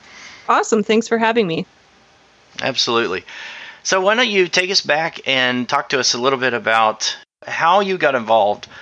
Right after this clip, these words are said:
Speaker 2: with colored pencil?
Speaker 1: Well, I went to art school for graphic design, so I have a graphic design degree.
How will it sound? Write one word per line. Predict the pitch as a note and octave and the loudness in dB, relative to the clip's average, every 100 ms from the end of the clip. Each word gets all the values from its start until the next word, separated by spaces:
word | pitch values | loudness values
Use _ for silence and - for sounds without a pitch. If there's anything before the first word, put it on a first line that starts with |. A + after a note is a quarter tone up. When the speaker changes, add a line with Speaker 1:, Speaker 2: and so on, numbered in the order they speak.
| - - | -20 -8
Speaker 2:
with | G#2+ A2 G2+ - | 2 2 2 -2
colored | B2+ G#2 F#2 | 0 0 -2
pencil? | - F#2+ F#2 D#2 C#2 - _ _ _ _ _ - | -2 -4 -2 -6 -8 -12 _ _ _ _ _ -4
Speaker 1:
Well, | A3+ A#3+ D4+ - | 2 2 2 2
I | A3+ A3 A3 A3 A3 A3+ A3 - _ _ | 2 4 2 2 4 2 0 -10 _ _
went | G#3 B3 | 0 0
to | - E4+ E4 D#4+ A#3 | 0 2 4 4 4
art | G#3 G3 | 2 0
school | - - G3+ A#3 D4 | -2 0 4 4 0
for | - G#3 G3 | 2 2 4
graphic | G3 F#3+ G3+ | 2 2 0
design, | G3 F#3+ F#3 G#3+ B3 | -2 0 2 2 0
so | - G3 | 2 2
I | F3 | 2
have | F#3 F#3 E3+ | 0 -2 0
a | F3+ F3 | -2 -2
graphic | F3+ F3+ G#3+ | 0 0 -2
design | G3 F#3+ F#3+ | -4 0 0
degree. | F3+ E3 F#3 A#3 | 0 0 2 2